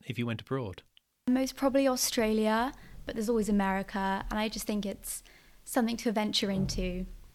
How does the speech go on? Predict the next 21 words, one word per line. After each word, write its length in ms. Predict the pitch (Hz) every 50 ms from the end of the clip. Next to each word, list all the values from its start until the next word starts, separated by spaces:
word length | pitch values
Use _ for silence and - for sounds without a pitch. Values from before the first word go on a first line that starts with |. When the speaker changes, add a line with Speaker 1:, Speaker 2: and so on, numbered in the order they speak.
| - -
Speaker 1:
Wow, 220 | - 127 123 107 -
Australia, 400 | 120 117 - - 165 165 139 117
you 160 | 123 127 123 113 _ _ _ -
probably 260 | - 175 151 135 113
can't 180 | - 156 139 135
get 160 | 147 139 - - - -
further 260 | 185 180 170 165 160
away 220 | 156 147 156 151
from 140 | 151 151 143
home 260 | 147 160 147 120 120
than 260 | 113 117 117 117 117 - - - - - -
Australia. 600 | 131 - - - 170 139 143 135 117 98 104 -
So 260 | - - 127 123 123
Speaker 2:
<laughs> 40 | -
No, 100 | 254 269 - - 247 214 240 240
probably 340 | - - 254 196 202 240 202 220
not. 340 | 208 190 202 - - - - - - 185 170 -
Speaker 1:
So 140 | - - -
there 140 | 123 143 147
you 140 | 143 135 120
go. 180 | 131 123 160